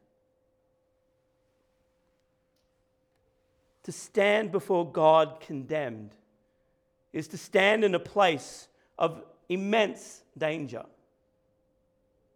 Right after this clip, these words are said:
and great travesty and tragedy for your soul. And yet, we learn that God is willing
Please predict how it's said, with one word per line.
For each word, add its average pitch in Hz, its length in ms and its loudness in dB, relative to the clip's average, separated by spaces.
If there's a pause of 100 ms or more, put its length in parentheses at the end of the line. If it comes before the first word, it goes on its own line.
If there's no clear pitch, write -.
(260)
and 160 160 -10
great 147 300 0
travesty 120 640 -8 (640)
and 120 120 -12
tragedy 131 540 -6 (680)
for - 120 -10
your 110 160 -8
soul. - 380 -14 (2000)
And 185 200 -4
yet, 254 360 0 (800)
we 214 120 -2
learn 240 380 4
that 208 240 0
God 254 400 6
is 190 160 0
willing 165 600 0